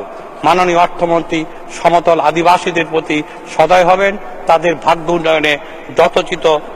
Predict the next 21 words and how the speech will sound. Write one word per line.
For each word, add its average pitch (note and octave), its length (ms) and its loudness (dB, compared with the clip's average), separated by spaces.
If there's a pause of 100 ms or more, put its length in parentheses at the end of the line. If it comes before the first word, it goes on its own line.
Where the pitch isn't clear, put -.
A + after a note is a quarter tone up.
(100)
পদক্ষেপ D3+ 540 2 (400)
গ্রহণ D#3+ 280 4
করবেন। B2 400 0 (440)
মাননীয় F3 360 4
স্পিকার, D#3+ 400 0 (360)
আপনার F3 320 2
মাধ্যমে F3 440 0 (420)
মাননীয় F#3 440 2
অর্থমন্ত্রীকে F#3 640 -2 (320)
আমি D#3+ 140 2
আবেদন G3 480 4
জানাতে G3 320 2 (100)
চাই, B2 180 2 (440)
বাংলাদেশে F3 560 2 (380)
বিরাট G3 460 4
একটি G3+ 260 -4
জনগোষ্ঠী E3+ 560 0 (420)
ধর্মীয় E3 420 2
সংখ্যালঘু, D3 640 0 (460)
ধর্মীয় F3 420 4
সংখ্যালঘুদের F3 760 2